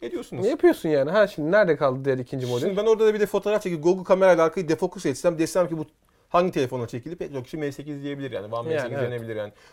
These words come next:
Speaker 1: O açıdan
Speaker 2: Kötü de
Speaker 1: yazılmış
Speaker 2: yapmıyor yani, bir de öyle bir şey var.
Speaker 1: Bayağı güzel yapıyor.
Speaker 2: <laughs>
Speaker 1: Ben yaptım denemelerde. Çok memnun kaldım. Bunu da söyleyebilirim. İlgili açıklamalarla, e, yönelik olarak son bir detay daha var. Ondan da bah-, bahsedelim aslında. Diyor ki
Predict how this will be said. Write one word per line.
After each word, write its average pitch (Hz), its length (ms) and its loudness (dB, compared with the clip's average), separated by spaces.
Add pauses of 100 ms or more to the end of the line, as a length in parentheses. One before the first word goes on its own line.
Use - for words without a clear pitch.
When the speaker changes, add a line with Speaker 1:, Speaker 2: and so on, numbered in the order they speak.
Speaker 1:
O 165 80 4
açıdan 160 240 2
Speaker 2:
Kötü 165 80 0
de - 20 2
Speaker 1:
yazılmış 214 220 6
Speaker 2:
yapmıyor 262 360 6
yani, 113 220 4
bir 127 80 -8
de 127 60 0
öyle 127 160 0
bir 127 60 -12
şey 120 120 -4
var. 113 80 2
Speaker 1:
Bayağı 190 240 8
güzel 180 220 2
yapıyor. 135 360 4
Speaker 2:
<laughs> - 0 -
Speaker 1:
Ben 151 160 2
yaptım 160 340 2
denemelerde. 139 380 2
Çok 170 140 -2
memnun 165 240 -2
kaldım. 120 260 0
Bunu 135 100 -4
da 139 60 -6
söyleyebilirim. 135 540 -2 (680)
İlgili 190 280 4
açıklamalarla, 208 760 6 (220)
e, 165 160 2
yönelik 190 260 2
olarak 185 180 4
son 190 320 -2 (120)
bir 170 60 -4
detay 170 280 4
daha 175 140 6
var. 135 60 4
Ondan 151 240 0
da 143 40 4
bah-, 127 300 0
bahsedelim 117 420 -4
aslında. 131 440 -4 (640)
Diyor 214 160 4
ki 143 300 -4